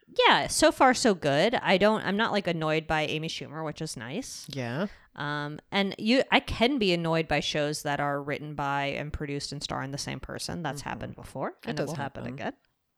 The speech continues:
Speaker 1: Okay, well,
Speaker 2: It's
Speaker 1: I guess
Speaker 2: really
Speaker 1: I have
Speaker 2: good.
Speaker 1: to watch the whole fucking thing.
Speaker 2: You really do. Slurp it down.
Speaker 1: I haven't started,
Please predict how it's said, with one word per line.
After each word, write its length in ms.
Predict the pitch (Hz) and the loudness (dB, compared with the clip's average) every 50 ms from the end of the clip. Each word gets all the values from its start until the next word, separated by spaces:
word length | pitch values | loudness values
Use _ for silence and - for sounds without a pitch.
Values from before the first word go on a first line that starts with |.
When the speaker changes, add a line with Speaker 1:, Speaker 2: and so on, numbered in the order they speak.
| _ _ - | _ _ -16
Speaker 1:
Okay, 220 | 247 - 170 151 147 | -14 -10 -8 -6 -2
well, 100 | - 254 | 0 0
Speaker 2:
It's 100 | 262 - | 0 0
Speaker 1:
I 40 | 175 | 0
guess 20 | 180 | 0
Speaker 2:
really 20 | 180 | 0
Speaker 1:
I 40 | 185 | -2
have 60 | - | 0
Speaker 2:
good. 120 | 202 214 202 | 0 0 0
Speaker 1:
to 40 | 156 | -2
watch 180 | 156 151 156 | -4 -6 -8
the 80 | - 147 | -12 -12
whole 140 | - 156 156 | -12 -12 -12
fucking 400 | - - 165 160 - 156 143 135 | -12 -14 -16 -16 -14 -16 -18 -16
thing. 340 | - 165 185 165 131 151 175 | -14 -14 -14 -12 -14 -12 -10
Speaker 2:
You 120 | 185 180 165 | -8 -6 -4
really 220 | 156 151 143 135 | -4 -4 -4 -4
do. 260 | - 139 120 117 131 - - | -6 -8 -8 -8 -10 -12 -14
Slurp 300 | - - 190 208 214 202 | -12 -8 -8 -6 -6 -8
it 100 | - - | -8 -8
down. 300 | 139 135 135 127 135 - - - - | -8 -8 -8 -8 -10 -12 -16 -10 -8
Speaker 1:
I 80 | 196 | -8
haven't 360 | 214 185 226 254 370 415 311 - | -6 -4 -4 -4 -4 -6 -6 -8
started, 800 | - - - 185 185 185 180 175 175 170 170 165 160 151 - | -6 -4 -2 0 0 0 0 0 0 0 0 -2 -2 -6 -8